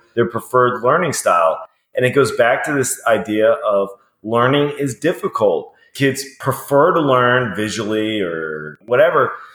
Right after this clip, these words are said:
And the way you prefer to learn is not actually how you learn. Making learning easier is actually oxymoronic because you can't make learning easy because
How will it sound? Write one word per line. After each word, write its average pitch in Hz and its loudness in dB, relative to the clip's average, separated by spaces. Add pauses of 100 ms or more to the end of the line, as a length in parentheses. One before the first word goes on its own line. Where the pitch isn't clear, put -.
(320)
And 131 0 (100)
the 131 0
way 151 2
you 160 -2
prefer 170 0
to 180 2
learn 135 4
is 110 -2
not 135 2
actually 127 0
how 113 2
you 113 -2
learn. 123 -2
Making 165 0
learning 143 2 (140)
easier 127 -4
is 120 -2
actually 139 -2
oxymoronic 131 0 (120)
because 120 2
you 127 -12
can't 160 2
make 123 2
learning 107 0
easy 110 -4
because 131 -2